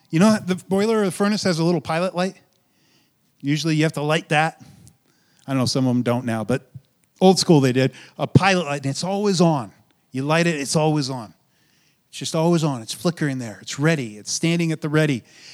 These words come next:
And then what happens? Fall comes last week, right? You're like, "Ooh, it's getting a little chilly in here." For the first time, um, you,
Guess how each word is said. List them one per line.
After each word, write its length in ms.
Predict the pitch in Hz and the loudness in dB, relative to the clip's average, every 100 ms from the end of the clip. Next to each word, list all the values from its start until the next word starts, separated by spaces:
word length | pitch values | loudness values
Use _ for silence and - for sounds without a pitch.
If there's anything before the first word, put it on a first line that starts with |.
| - | -6
And 160 | 139 165 | 2 4
then 200 | 170 151 - | 6 2 0
what 160 | 175 175 | 2 4
happens? 320 | 165 131 - | 4 0 0
Fall 240 | - 170 | 2 2
comes 320 | 160 160 135 | 4 2 2
last 300 | 131 151 - | 2 0 0
week, 200 | 160 135 | -2 -4
right? 240 | 139 143 147 | -2 -4 -4
You're 140 | 135 | -4
like, 240 | 135 127 220 | -4 -4 -6
"Ooh, 220 | 254 120 | -6 -6
it's 100 | 190 | -10
getting 180 | 156 123 | -12 -10
a 60 | |
little 180 | 117 127 | -6 -6
chilly 380 | - 240 208 107 | -4 -2 -2 -4
in 80 | 107 | -4
here." 260 | 107 95 - - - - | -4 -6 -8 -20 -20 -8
For 180 | - 156 | 2 4
the 60 | |
first 340 | 131 175 160 - | 4 2 2 2
time, 300 | 175 143 107 - - - | 4 4 0 -12 -20 -6
um, 320 | 131 131 135 | 0 0 0
you, 220 | 151 160 | 0 -2